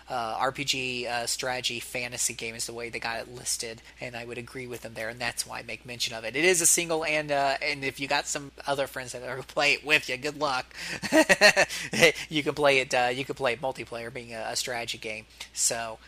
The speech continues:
uh, pretty cool little game. I fire it up every now and then on my laptop just for kicks and giggles, and since it is a good old game, it'll run on just about anything. It actually came out originally on March twelfth, two thousand and two,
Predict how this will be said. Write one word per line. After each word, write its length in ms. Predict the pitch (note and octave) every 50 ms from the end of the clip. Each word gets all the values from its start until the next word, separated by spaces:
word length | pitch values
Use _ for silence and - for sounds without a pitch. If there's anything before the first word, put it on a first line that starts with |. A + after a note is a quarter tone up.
| - -
uh, 260 | D3+ D3 C#3+ C#3+ C#3+
pretty 240 | C#3+ - A3 C4 B3+
cool 200 | - - G#3+ G3+
little 160 | G3 F#3+ F#3
game. 260 | E3+ F#3 F3+ F3+ E3+ E3+
I 220 | D3+ E3+ F3+ F3+
fire 340 | - - F#3 F3 E3+ E3+ E3+
it 60 | E3+
up 100 | E3 D#3
every 160 | E3 D#3+ D#3+
now 180 | D#3 D3+ D3 D3+
and 100 | D#3 D3+
then 100 | D#3 D3+
on 80 | D3 D3
my 80 | D3
laptop 420 | C#3+ C#3+ C#3+ C#3+ - - D3 C#3 -
just 180 | - D3 -
for 80 | - C#3+
kicks 260 | - - C#3+ - -
and 100 | C#3+ C3+
giggles, 440 | C3+ B2+ B2 A#2+ - B2 B2 B2+ C3+
and 260 | D#3+ D3 C#3+ C#3+ C3+
since 240 | - E3+ D#3+ - -
it 100 | D3+ C#3+
is 240 | C#3+ C#3+ C#3+ C#3 C#3
a 100 | C3 B2+
good 220 | B2+ C#3+ D#3 D3
old 220 | C#3 C3+ C3+ C3+
game, 340 | C#3 C#3+ C#3+ C#3+ C3+ B2 A#2+ - - -
it'll 260 | D#3 D#3 F3 D#3 D3
run 160 | D3 D3+ C#3
on 80 | C3 C3
just 160 | B2+ - -
about 140 | - C3+ B2+
anything. 260 | B2+ B2 - A#2+ A#2
It 60 | B2
actually 300 | C3+ D#3 D#3+ - - C#3+
came 200 | - - D3 C3+
out 100 | C3+ B2
originally 580 | B2+ B2+ D3+ F#3+ F#3+ - E3 C#3+ C3 B2+ B2+ - - - -
on 120 | - C#3+ C#3
March 260 | C#3 C3 B2 - -
twelfth, 320 | - D3 C3 A#2+ B2+ - -
two 200 | - - G#3 G3
thousand 400 | E3 E3+ C#3+ C#3 C#3 C3 B2 A#2+
and 140 | A#2+ B2
two, 300 | B2 - B2+ A#2 A2+ A2